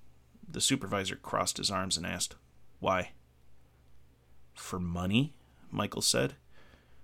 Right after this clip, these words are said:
The supervisor just rolled his eyes and walked away. "Is that you saying you'll take care of it?" The supervisor gave Michael the finger and blew a raspberry at him. Michael left.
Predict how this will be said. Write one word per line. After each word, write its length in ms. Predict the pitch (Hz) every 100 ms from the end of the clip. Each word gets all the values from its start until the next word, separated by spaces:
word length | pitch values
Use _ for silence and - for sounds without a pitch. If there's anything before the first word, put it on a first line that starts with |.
| -
The 60 | -
supervisor 560 | - 165 127 120 113 110
just 240 | 101 -
rolled 200 | 113 107
his 140 | 101
eyes 240 | 104 104 101
and 100 | 104
walked 220 | 104 107
away. 320 | 104 98 95 - - - - - - - - - - - - -
"Is 100 | -
that 180 | 147 143
you 120 | 143
saying 340 | 139 151 147
you'll 80 | 135
take 260 | 127 135 135
care 200 | 135 139
of 100 | 147
it?" 200 | 196 - - - - - - - - - - - -
The 60 |
supervisor 540 | - 127 110 107 104 -
gave 260 | 101 98
Michael 280 | 104 104 -
the 60 | 104
finger 380 | - 110 107 92
and 100 | 95
blew 180 | 104
a 60 | 98
raspberry 600 | 87 95 95 - 90 85
at 100 | 82
him. 160 | 76 64 - - - -
Michael 320 | - - 87
left. 380 | 87 - -